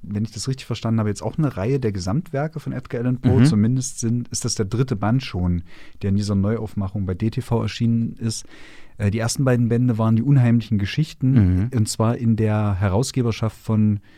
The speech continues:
Speaker 1: Charles Baudelaire. Also
Speaker 2: Ah,
Speaker 1: der hatte die
Speaker 2: ja,
Speaker 1: ja
Speaker 2: ja, ja,
Speaker 1: damals
Speaker 2: ja.
Speaker 1: für den französischen und damit eigentlich auch für den europäischen Buchmarkt editiert und, äh,
Speaker 2: Und Poe eigentlich wiederbelebt,
Speaker 1: Mhm.
Speaker 2: ne?
Speaker 1: Genau.
Speaker 2: Sozusagen, ja.
Speaker 1: Und dem ist D T V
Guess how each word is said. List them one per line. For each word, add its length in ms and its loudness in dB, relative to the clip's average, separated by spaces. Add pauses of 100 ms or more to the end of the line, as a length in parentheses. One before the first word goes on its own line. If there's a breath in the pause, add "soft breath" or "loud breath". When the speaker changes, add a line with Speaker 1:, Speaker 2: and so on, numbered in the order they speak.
(160 soft breath)
Speaker 1:
Charles 340 0
Baudelaire. 540 2 (260 soft breath)
Also 220 4
Speaker 2:
Ah, 80 4
Speaker 1:
der 120 6 (200)
hatte 140 0
die 80 2
Speaker 2:
ja, 100 6
Speaker 1:
ja 60 4
Speaker 2:
ja, 60 4
ja, 60 4
Speaker 1:
damals 380 2
Speaker 2:
ja. 60 -4
Speaker 1:
für 100 -2
den 240 2
französischen 760 -4
und 140 -4
damit 320 -2
eigentlich 240 -2
auch 100 -8
für 120 -10
den 120 -4
europäischen 580 -4
Buchmarkt 440 -6
editiert 580 -8
und, 300 -6
äh, 220 -6 (120)
Speaker 2:
Und 160 -2
Poe 240 6
eigentlich 340 -2
wiederbelebt, 880 2
Speaker 1:
Mhm. 60 -2
Speaker 2:
ne? 120 2 (200)
Speaker 1:
Genau. 180 0
Speaker 2:
Sozusagen, 420 -2
ja. 100 2
Speaker 1:
Und 80 0
dem 160 2
ist 160 -6
D 80 0
T 140 -6
V 320 -4